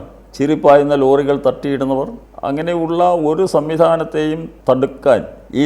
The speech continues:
സർക്കാർ ശ്രദ്ധിക്കുന്നില്ല എന്നുള്ളത് ഗുരുതരമായ വീഴ്ചയായി നമ്മൾ കാണുകയാണ്.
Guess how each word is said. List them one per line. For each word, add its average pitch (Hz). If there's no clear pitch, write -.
സർക്കാർ 139
ശ്രദ്ധിക്കുന്നില്ല 135
എന്നുള്ളത് 127
ഗുരുതരമായ 143
വീഴ്ചയായി 131
നമ്മൾ 117
കാണുകയാണ്. 95